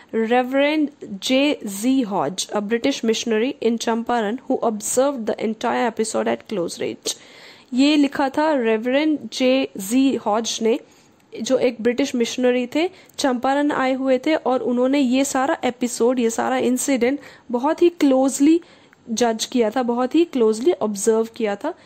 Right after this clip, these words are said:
तो उन्होंने बताया कि गांधी जी उस टाइम बहुत ही ज्यादा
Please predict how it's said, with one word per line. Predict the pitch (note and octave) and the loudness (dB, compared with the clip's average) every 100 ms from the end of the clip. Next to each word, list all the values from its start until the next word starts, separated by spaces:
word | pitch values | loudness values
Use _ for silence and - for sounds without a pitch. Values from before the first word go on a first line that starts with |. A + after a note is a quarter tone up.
| _ - | _ -4
तो | |
उन्होंने | - B3 C#4+ D4 | 0 2 2 2
बताया | B3 B3 D4 | 0 0 0
कि | D#4+ | -2
गांधी | A#3+ G#3+ A#3 | -2 0 0
जी | C4 | 0
उस | D4 B3+ - | -2 -4 -6
टाइम | C#4 C4 | -2 -2
बहुत | A3 A#3+ A#3+ | -2 -8 -4
ही | C4+ | 0
ज्यादा | A#3+ A#3 D#4 | 0 0 -4